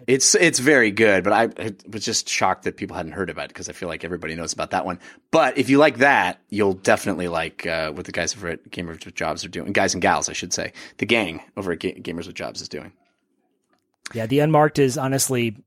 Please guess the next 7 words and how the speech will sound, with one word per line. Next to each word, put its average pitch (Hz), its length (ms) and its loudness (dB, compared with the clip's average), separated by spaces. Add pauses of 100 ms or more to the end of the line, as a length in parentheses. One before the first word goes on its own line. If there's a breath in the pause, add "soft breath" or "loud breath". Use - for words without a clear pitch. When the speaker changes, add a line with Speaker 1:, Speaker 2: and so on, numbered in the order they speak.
(120)
Speaker 2:
probably 123 540 2
the 110 160 -2 (180)
best 120 300 -2
creative 113 360 -2
experience 107 520 -4
I've 104 160 -6
had 104 260 -6